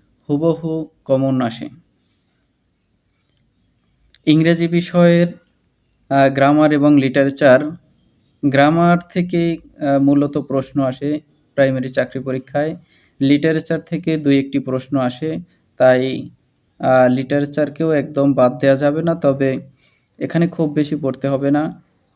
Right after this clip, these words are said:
এখানে, আহ, বিভিন্ন চাকরি পরীক্ষায় আসা যে সাহিত্যগুলো আছে, বিশেষ করে বিসিএসে, সেগুলি পড়লেই হবে।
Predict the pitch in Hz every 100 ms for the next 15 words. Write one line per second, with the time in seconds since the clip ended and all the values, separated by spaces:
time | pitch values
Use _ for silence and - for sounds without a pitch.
0 | _ - 127 147 147 147 151 147 139 135
1 | 131 139 151 156 151 131 - 135 143 143
2 | - 151 143 131 - 135 135 - _ _
3 | _ 139 135 131 131 123 120 120 127 123
4 | 139 131 135 135 135 - 156 143 123 127
5 | - 135 127 127 127 - 147 147 165 175
6 | - _ _ - 143 143 143 139 139 135
7 | 147 156 139 127 104